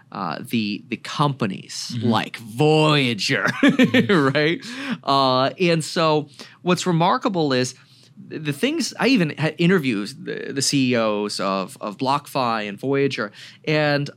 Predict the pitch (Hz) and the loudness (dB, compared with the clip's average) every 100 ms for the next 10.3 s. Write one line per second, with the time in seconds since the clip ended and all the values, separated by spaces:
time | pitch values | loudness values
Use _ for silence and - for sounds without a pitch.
0 | - 185 190 151 175 208 - 107 104 90 | 0 4 4 4 2 0 -2 -8 -10 -12
1 | - - 139 127 - - - - 143 165 | -8 -4 -4 -4 -8 -10 -8 -2 2 2
2 | 139 127 131 110 - 92 - - - 143 | 0 -4 -4 -4 -6 -8 -6 -4 -2 0
3 | 117 143 190 196 240 - 240 240 240 196 | 2 4 4 4 2 4 2 2 0 0
4 | 190 - 202 175 247 233 170 156 240 240 | 0 0 0 0 2 2 2 -2 -2 -2
5 | 247 240 - 131 127 123 117 120 156 165 | 0 -2 -2 -2 -2 -2 -2 2 4 6
6 | 160 135 131 117 113 - 117 113 101 101 | 6 4 2 0 -4 -4 -4 -6 -10 -14
7 | - 240 175 - - - 135 131 - 104 | -6 0 0 -2 -10 -2 -2 -2 -4 -10
8 | - - 143 120 85 87 117 - - - | -10 -2 2 2 -2 -2 -2 -2 -8 -2
9 | 131 123 110 73 139 139 175 156 - - | 0 2 0 -2 -2 2 2 0 -2 -2
10 | 143 123 - | 0 0 -4